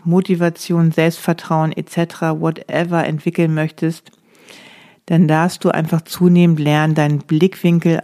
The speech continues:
auf dein Leben und auch auf deinen Führungsalltag zu verändern. Und Dankbarkeit zu praktizieren und zu trainieren,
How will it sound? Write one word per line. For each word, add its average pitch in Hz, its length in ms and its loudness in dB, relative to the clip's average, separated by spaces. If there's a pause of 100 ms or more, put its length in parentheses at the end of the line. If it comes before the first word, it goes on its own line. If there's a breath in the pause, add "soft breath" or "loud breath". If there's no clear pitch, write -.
auf 156 200 -2
dein 151 200 0
Leben 160 400 4
und 151 160 -2
auch 147 160 -4
auf 147 120 -6
deinen 151 220 0
Führungsalltag 160 1400 -4
zu - 120 -10
verändern. 139 720 -6 (720 soft breath)
Und 156 180 -2
Dankbarkeit 190 580 2
zu - 100 -16
praktizieren 185 720 0
und 160 180 -2
zu - 120 -10
trainieren, 170 680 2